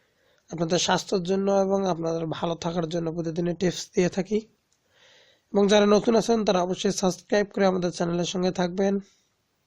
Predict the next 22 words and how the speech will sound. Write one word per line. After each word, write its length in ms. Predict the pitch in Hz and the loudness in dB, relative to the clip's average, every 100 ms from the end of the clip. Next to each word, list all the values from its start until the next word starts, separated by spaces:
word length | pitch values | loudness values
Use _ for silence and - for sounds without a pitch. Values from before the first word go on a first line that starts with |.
| _ _ _ _ _ _ - - _ _ - _ _ | _ _ _ _ _ _ -18 -18 _ _ -20 _ _
তো 100 | 175 | -2
চলুন 400 | 156 180 175 180 | 0 2 4 2
শুরু 200 | 170 180 | 0 -2
করা 180 | 170 180 | 0 -2
যাক। 220 | 160 175 | -2 -2
আজকের 260 | 170 170 170 | -2 -2 -4
টিউটোরিয়ালটি 520 | 185 170 220 220 247 | -4 -6 -4 -2 2
হচ্ছে 360 | 208 202 190 180 | 0 2 0 0
প্রতিদিন 680 | - 185 196 214 214 220 220 | 0 -2 -2 0 -2 -4 -8
খুব 300 | - 175 165 - _ _ _ _ _ _ _ - | -4 -2 -2 -8 _ _ _ _ _ _ _ -4
দুধ 300 | 165 240 - - | 0 0 -2 -10
খাওয়ার 420 | - 180 170 180 - | 0 2 2 0 -2
সুফল 500 | - 196 160 180 165 - _ | -2 -2 0 0 0 -4 _
ও 140 | 180 165 | -2 -2
কুফল। 460 | - 175 - 147 - _ _ _ _ _ _ _ _ _ _ _ _ _ _ _ - | -2 -2 0 -2 -2 _ _ _ _ _ _ _ _ _ _ _ _ _ _ _ 0
পুষ্টিবিদরা 720 | 220 - 285 294 220 226 196 | 0 2 2 4 4 6 6
বলেন, 440 | 180 170 160 233 - _ 214 165 | 4 2 2 -2 -8 _ -6 0
দুধকে 320 | 190 202 - 208 | 0 2 0 2
কখনো 480 | 185 165 - 226 254 | 2 2 2 0 2
না 240 | 202 170 - _ _ _ 180 | 2 0 -4 _ _ _ -2
বলবেন 360 | 165 156 147 | 2 2 0
না। 200 | 135 135 | -6 -10